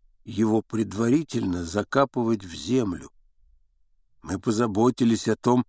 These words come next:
чтобы поддерживать неугасимый огонь, ведь у нас было только несколько спичек, хранившихся у Ивана Ивановича. Он замотал драгоценные спички в кусочек брезента и в тряпки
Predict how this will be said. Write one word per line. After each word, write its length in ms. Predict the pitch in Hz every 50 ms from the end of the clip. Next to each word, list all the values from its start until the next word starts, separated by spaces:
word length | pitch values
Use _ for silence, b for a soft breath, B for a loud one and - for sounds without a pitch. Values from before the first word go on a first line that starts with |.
| _ _ _
чтобы 340 | - - - - 117 98 113
поддерживать 880 | - - 120 110 104 95 - - 107 107 104 92 98 110 107 113 - -
неугасимый 800 | 117 117 113 107 - 113 107 - - 101 104 117 113 113 110 110
огонь, 440 | 113 101 - 123 135 113 92 76 - _ _ _ _ _ _ _ _ _ _
ведь 220 | - 110 107 - 113
у 60 | 110
нас 280 | 120 151 165 156 123 123
было 280 | 120 131 151 143 135
только 340 | - - 165 156 - - 143
несколько 520 | 135 151 170 160 - - - 120 110 - 135
спичек, 600 | - - _ - - 165 143 - - - 101 -
хранившихся 800 | - - 113 113 104 107 110 98 - - - 95 - - - 98
у 120 | 98 101
Ивана 280 | 101 98 98 98 95 101
Ивановича. 520 | 101 98 92 87 85 80 - - - - _ _ _ _ _ _ _ _ _ _ _ _ _ _ _ -
Он 220 | - 123 156 156 127
замотал 500 | 110 127 135 139 139 - - 147 143 123
драгоценные 720 | 107 120 120 110 131 120 - - 139 139 131 127 123 117
спички 440 | - - - 147 131 - - -
в 80 | 101 -
кусочек 500 | - 127 113 - 143 135 113 - 117 98
брезента 640 | 101 98 117 131 120 120 143 160 147 135 - - 135
и 40 | 135
в 120 | - -
тряпки 680 | - - 135 143 151 165 165 - - _ - 113 113